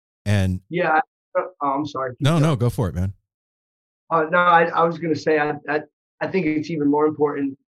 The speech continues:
Speaker 2: I realized that when we, we actually went to the Peach, um, the past summer and, uh, all together, and that was, like, one of the, I, I, I've just realized that it's so important that we all be together to see shows like that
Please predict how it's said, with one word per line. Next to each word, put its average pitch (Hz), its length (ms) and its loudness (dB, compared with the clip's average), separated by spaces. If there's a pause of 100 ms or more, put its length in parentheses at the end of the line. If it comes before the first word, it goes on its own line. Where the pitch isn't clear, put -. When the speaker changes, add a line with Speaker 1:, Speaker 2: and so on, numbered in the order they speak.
(120)
Speaker 2:
I 151 120 2
realized 151 460 0
that 139 220 -4
when 143 140 0
we, 151 260 2
we 156 120 2
actually 160 280 -2
went 135 180 -4
to - 80 -20
the - 40 -20
Peach, - 460 -14 (640)
um, 120 360 -6 (280)
the 135 80 -12
past 139 500 -8 (160)
summer 131 300 -6 (160)
and, 131 300 -10
uh, 131 280 -6 (280)
all 165 160 0
together, 151 640 0 (220)
and 151 220 0
that 156 200 4
was, 170 120 -2
like, 165 160 0
one 156 160 4
of 143 60 2
the, 135 260 -6 (640)
I, 151 80 2 (100)
I, 160 200 0
I've 156 120 4
just - 260 -6
realized 160 380 2
that 147 100 0
it's - 160 -10
so 165 200 2
important 156 420 -4
that 143 220 -6
we 143 240 -4 (240)
all 156 240 6
be 147 340 0
together 147 420 -6
to 143 240 -10
see 143 200 -8
shows 143 320 -6
like 147 200 0
that 160 140 -2